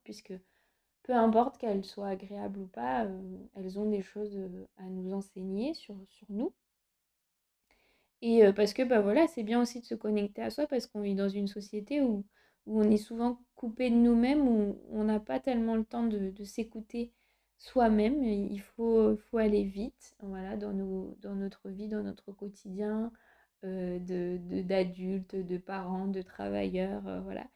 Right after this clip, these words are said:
Il faut aller vite. Il faut réfléchir vite,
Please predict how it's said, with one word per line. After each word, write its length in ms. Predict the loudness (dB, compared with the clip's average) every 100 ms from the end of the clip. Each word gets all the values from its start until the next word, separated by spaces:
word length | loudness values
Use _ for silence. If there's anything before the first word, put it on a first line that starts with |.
| _ _ -12
Il 120 | -12
faut 180 | -4 0
aller 240 | 2 0
vite. 340 | -2 -8 _ _ _ _ _ _ _ _ _ _ _ _ _ -12
Il 100 | 2
faut 140 | 4
réfléchir 560 | 4 0 -6 -10 -10 -8
vite, 360 | -10 -12 _